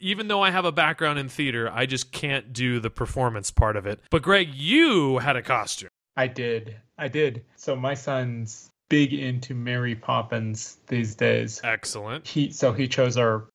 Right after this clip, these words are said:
Speaker 2: family theme of costumes.
Speaker 1: <laughs>
Speaker 2: He was Dick Van Dyke's character, uh, Bert,
Speaker 1: Right.
Speaker 2: the chimney sweep. I was Mister Banks. And then my wife, we were trying to decide whether she should be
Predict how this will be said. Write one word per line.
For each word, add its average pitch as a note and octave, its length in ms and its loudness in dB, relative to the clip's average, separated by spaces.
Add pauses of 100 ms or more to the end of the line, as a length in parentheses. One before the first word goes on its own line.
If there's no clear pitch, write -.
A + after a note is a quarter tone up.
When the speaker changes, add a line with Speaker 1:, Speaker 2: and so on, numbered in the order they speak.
Speaker 2:
family C#3 460 0
theme C3 500 -6 (280)
of A#2 180 -6
costumes. A#2+ 840 -2 (240)
Speaker 1:
<laughs> F#3+ 80 -6 (280)
Speaker 2:
He D3+ 140 6
was B2+ 520 4
Dick B2+ 240 0
Van B2+ 200 -2
Dyke's B2+ 380 0 (220)
character, C#3 800 -4
uh, A#2 440 -2 (160)
Bert, C#3+ 200 4
Speaker 1:
Right. C3+ 340 -6
Speaker 2:
the C3+ 100 -6
chimney C#3+ 360 -2
sweep. F#3 540 -6
I A#2+ 240 2
was B2+ 300 -6
Mister B2+ 340 -8
Banks. B2 720 -10 (720)
And D3+ 160 4
then D#3+ 320 0 (120)
my C#3+ 280 -6 (100)
wife, C3 920 -4 (640)
we D3+ 160 0
were C3+ 60 -6
trying A3+ 380 -2
to G#3 60 -6
decide D#3 500 -2
whether B2+ 220 0
she B2+ 200 -2
should A#2+ 240 -4
be A#2 380 0